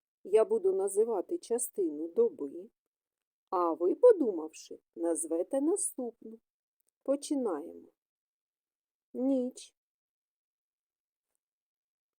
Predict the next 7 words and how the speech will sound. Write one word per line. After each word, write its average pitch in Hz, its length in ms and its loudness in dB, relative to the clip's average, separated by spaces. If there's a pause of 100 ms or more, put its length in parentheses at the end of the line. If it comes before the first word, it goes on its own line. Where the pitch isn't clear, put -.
(220)
Яка 175 360 -2
наступна 269 600 -4
частина 311 800 -4
доби? 285 420 -4 (300)
Думайте, - 680 0
не 294 240 -2
поспішайте. 220 1040 -6